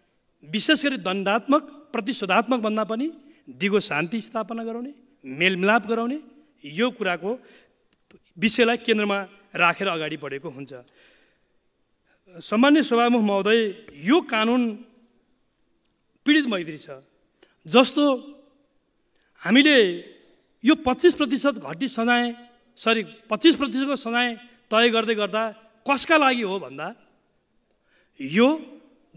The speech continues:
गम्भीर मानवाधिकार उल्लं-, उल्-, उल्लङ्घन गर्ने, त्यो अहिले मैले भनेका चारवटा क्याटेगोरी, हत्या, टर्चर, व्यक्ति बेपत्ता, जबरजस्ती करणी। तर जबरजस्ती करणीको हकमा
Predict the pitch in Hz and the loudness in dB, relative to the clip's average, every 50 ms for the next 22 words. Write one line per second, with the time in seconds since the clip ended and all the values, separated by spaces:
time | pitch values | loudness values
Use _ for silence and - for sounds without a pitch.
0 | 151 - - 190 208 220 220 233 262 294 330 320 277 240 190 160 165 180 208 208 | -12 -4 2 4 4 6 6 8 8 8 6 6 4 0 0 0 -2 -2 -2 -2
1 | 214 214 180 214 233 - 240 247 254 247 254 - 220 220 214 214 214 220 - - | -2 -4 -6 -8 -8 -4 -4 -4 -4 -4 -8 -6 -4 -2 -2 -2 -4 -4 -8 -8
2 | 226 220 226 - - - 240 233 247 254 247 247 247 233 202 196 185 202 240 302 | -8 -8 -8 -10 -8 -4 0 4 6 6 6 4 2 0 -2 -2 -2 -2 -4 -6
3 | 320 - - _ - _ - 247 226 220 254 254 247 240 240 233 180 170 190 202 | -6 -10 -16 _ -20 _ -6 -4 0 0 2 2 2 2 2 2 0 -2 -4 -6
4 | 202 196 - - 214 185 185 185 175 165 - 165 143 135 139 131 127 120 123 120 | -6 -6 -8 -6 -4 -2 -2 -2 -2 -4 -8 -8 -12 -12 -12 -14 -16 -16 -18 -20
5 | - _ _ _ _ _ _ _ - - 175 185 175 _ - 220 220 233 240 233 | -20 _ _ _ _ _ _ _ -8 -2 -2 -2 -2 _ -6 -4 -4 -4 -4 -8
6 | - _ _ _ _ _ - 170 160 175 175 - - 208 220 240 - _ _ _ | -14 _ _ _ _ _ -6 -2 -2 -2 -4 -4 -8 -8 -8 -8 -10 _ _ _
7 | _ _ _ _ _ _ _ _ _ _ _ _ _ _ - 147 135 180 - - | _ _ _ _ _ _ _ _ _ _ _ _ _ _ -20 -14 -8 -8 -8 -6
8 | 208 196 196 190 180 208 208 - 247 262 269 - - _ _ _ - 151 175 170 | -4 -2 -2 -2 -2 -2 -4 -4 -6 -6 -6 -10 -18 _ _ _ -12 -6 -4 0
9 | 180 175 170 170 - - 160 - 170 156 151 143 139 139 _ _ _ - - _ | 0 0 -2 -2 -6 -12 -10 -8 -8 -8 -8 -8 -12 -18 _ _ _ -20 -20 _
10 | _ _ - 196 190 190 196 202 196 151 123 - - - _ _ _ _ _ _ | _ _ 0 2 4 4 6 6 4 4 2 -4 -14 -20 _ _ _ _ _ _
11 | _ _ - 139 135 135 _ _ _ _ _ _ _ _ _ _ _ _ _ _ | _ _ -20 -20 -20 _ _ _ _ _ _ _ _ _ _ _ _ _ _ _
12 | - - 131 127 196 220 254 302 320 - - 359 330 285 277 269 269 269 226 240 | -20 -12 -4 0 4 8 8 8 8 8 8 6 6 6 2 2 2 2 0 -2
13 | 180 175 175 175 226 262 | -4 -4 -4 -4 -4 -4